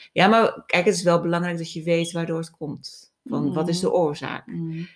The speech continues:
Speaker 1: En ik geef hier niet een, een, een oplossing, maar ik geef wel een,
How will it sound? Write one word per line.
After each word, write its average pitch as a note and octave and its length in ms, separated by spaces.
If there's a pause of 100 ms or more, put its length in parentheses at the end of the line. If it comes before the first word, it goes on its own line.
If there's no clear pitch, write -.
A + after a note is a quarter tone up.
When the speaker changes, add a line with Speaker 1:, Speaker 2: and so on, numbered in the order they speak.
(120)
Speaker 1:
En - 160
ik C#3+ 160
geef D3+ 280
hier D3+ 180
niet D3+ 320
een, D3 460
een, C3+ 220
een C3 120
oplossing, D#3+ 760
maar C#3 280
ik - 100
geef C#3 220
wel D3 360
een, C3+ 260